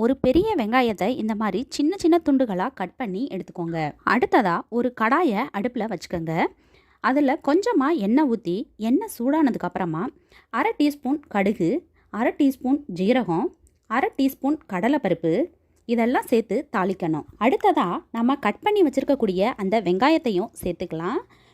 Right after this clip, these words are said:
வெங்காயத்தை சேர்த்ததுக்கு அப்புறமா நல்லா கிளறி விடுங்க. அது வந்து பொன்னிறமாகணும், அந்த அளவுக்கு நல்லா வதக்கிக்கோங்க.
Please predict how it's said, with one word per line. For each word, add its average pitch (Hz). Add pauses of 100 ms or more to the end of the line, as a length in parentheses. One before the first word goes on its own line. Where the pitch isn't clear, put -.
(180)
வெங்காயத்தை 349 (100)
சேர்த்ததுக்கு 262
அப்புறமா 196 (360)
நல்லா 240 (100)
கிளறி 220
விடுங்க. 170 (540)
அது 233
வந்து 262 (220)
பொன்னிறமாகணும், 277 (360)
அந்த 339 (100)
அளவுக்கு 220 (120)
நல்லா 185
வதக்கிக்கோங்க. 175